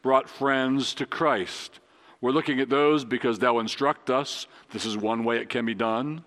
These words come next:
We're looking at those because they'll motivate us. Let's do what they were doing.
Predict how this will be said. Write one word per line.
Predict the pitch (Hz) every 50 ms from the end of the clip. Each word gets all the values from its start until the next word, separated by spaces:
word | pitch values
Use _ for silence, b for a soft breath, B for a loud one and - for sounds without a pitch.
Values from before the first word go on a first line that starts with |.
| B B B B B B B -
We're | 123
looking | 127 147 - - 135
at | 131 -
those | 135 135 143 131
because | 110 123 131 - 156 143 127
they'll | 117 135 135
motivate | 123 123 135 147 156 147 147 127 127 123 123 117
us. | 117 131 156 156 - - - B B B
Let's | 127 127 - - 98
do | 123 147 151 139
what | 123 127 123 117 - 98
they | 139 143 139
were | 120 123 117
doing. | 127 139 139 127 123 127 135 156 175 180